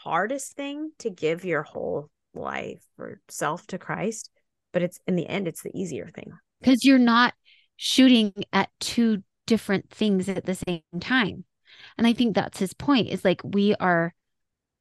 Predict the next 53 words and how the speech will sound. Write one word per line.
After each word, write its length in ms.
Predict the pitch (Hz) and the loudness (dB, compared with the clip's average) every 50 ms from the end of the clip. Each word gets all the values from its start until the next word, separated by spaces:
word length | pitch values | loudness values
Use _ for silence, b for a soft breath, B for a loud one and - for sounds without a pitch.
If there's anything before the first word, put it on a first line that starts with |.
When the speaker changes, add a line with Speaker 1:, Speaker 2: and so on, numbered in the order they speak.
| _ _ _ - | _ _ _ -16
Speaker 2:
trying 280 | - - 214 220 226 220 | -2 0 2 2 2 2
to 80 | 202 | 0
break 220 | 185 202 190 185 - | 0 0 -2 0 -2
ourselves 300 | 185 185 - 175 180 202 | -4 -2 -2 -4 -2 -2
up. 100 | - - | -2 -2
We're 100 | 180 185 | -2 -6
trying 280 | 180 190 208 196 196 | -4 -4 -4 -2 0
to 160 | 185 180 175 - | 0 0 0 -2
live 220 | 190 185 180 175 | -2 -4 -4 -2
these 180 | - 170 160 170 | -2 -4 -4 -2
double 300 | - 160 143 131 143 143 | -2 -4 -2 -2 -2 -2
lives. 260 | 170 240 247 196 165 | 0 0 0 0 0
And 80 | 165 180 | -2 -2
that's 160 | 180 175 - | -2 -2 -4
extremely 720 | 170 - - - - - - 202 202 190 185 185 185 185 | -8 -10 -10 -14 -14 -12 -8 -6 -6 -6 -4 -4 -2 -2
difficult 500 | 175 196 - 180 180 - - - - - _ B B B B B B B | -2 -2 -4 -6 -10 -8 -8 -12 -12 -12 _ B B B B B B B
because 380 | - 254 - 254 254 233 214 202 - _ - | -2 0 4 6 6 6 4 2 -6 _ -2
on 140 | 202 208 202 | 0 0 2
the 60 | 202 | 2
one 120 | 202 208 214 | 2 2 2
hand, 160 | 208 202 185 | 2 2 2
we 100 | 175 175 | 2 2
want 220 | 170 208 254 302 - | 2 2 0 0 0
to 60 | 240 | -2
be 120 | - 165 - | -4 -6 -4
good. 200 | 165 160 170 180 | -2 -2 0 0
On 120 | 180 175 | 2 2
the 80 | 180 175 | 2 0
other 160 | 170 185 185 | 0 0 0
hand, 180 | 190 180 175 | 0 0 -2
we 60 | 180 202 233 240 _ - | -2 -2 -4 -6 _ -2
don't. 300 | 269 220 - - _ - | -2 -2 -2 -6 _ -4
So, 160 | - - 226 | 0 2 2
<laughs> 0 | |
so 540 | - - - 302 277 - - - 262 - - _ - | 2 2 4 4 4 4 4 0 0 0 0 _ 0
we 120 | 269 254 - - | 2 2 2 4
live, 240 | 247 226 - - - - | 2 2 2 2 -2 0
end 200 | 226 220 202 - | 0 0 2 2
up 140 | 320 285 262 | 0 0 0
just, 260 | - - 269 - - | -8 -12 -12 -6 -2
like, 240 | - - - - - 302 403 440 B B B B _ - | -2 -2 -2 -2 -2 -2 -2 -2 B B B B _ -2
in 100 | 220 226 | 0 0
a 40 | |
muddle. 400 | 214 214 233 240 - 196 - - _ _ _ | 2 4 2 2 2 2 -4 -6 _ _ _
So 160 | - 202 190 | 2 2 2
if 60 | 185 190 | 4 2
we 80 | 190 | 0
just 220 | 185 202 214 - - | 0 0 -4 -4 -6
hand 360 | - 214 190 190 185 190 - | -6 -2 -2 0 0 -2 -2
everything 400 | - 180 175 185 180 180 185 170 | -4 -4 -4 -4 -4 -4 -4 -4
over 180 | - 170 170 | -4 -4 -4
to 120 | 165 - 190 | -4 -6 -8
Christ, 560 | - - 254 208 180 190 - - - - - | -6 -4 -2 -2 -2 -4 -6 -10 -20 -20 -20